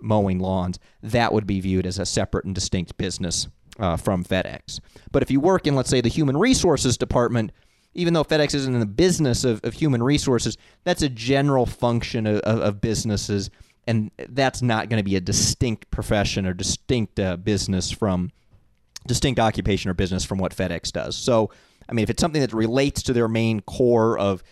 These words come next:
delivering packages and, uh, you know, maintaining that business of delivering packages, so you may, you know, purchase trucks or,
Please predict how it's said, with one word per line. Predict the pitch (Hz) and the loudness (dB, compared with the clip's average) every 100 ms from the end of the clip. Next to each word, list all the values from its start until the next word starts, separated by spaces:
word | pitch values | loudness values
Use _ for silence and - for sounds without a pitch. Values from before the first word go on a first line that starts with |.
| _ - | _ -6
delivering | 120 127 127 117 | 0 0 2 2
packages | 107 117 113 - 101 110 104 - - _ _ | 0 0 0 -2 0 2 2 -2 -10 _ _
and, | 104 101 98 98 98 90 | -2 0 2 2 0 0
uh, | 95 | 0
you | 92 87 | 0 -2
know, | 92 | -2
maintaining | 107 113 - 135 123 107 | 0 0 0 0 0 -2
that | 90 | -2
business | 151 170 123 120 | 0 2 0 -2
of | 101 | -4
delivering | 110 98 98 | -2 0 -2
packages, | 92 98 - 107 | 0 -2 -4 -4
so | - | -2
you | 92 | -2
may, | 95 | -2
you | 80 | -6
know, | 85 | -4
purchase | - 107 92 | -4 -2 -4
trucks | - - 92 95 - | -6 -2 -2 -4 -8
or, | 85 | -10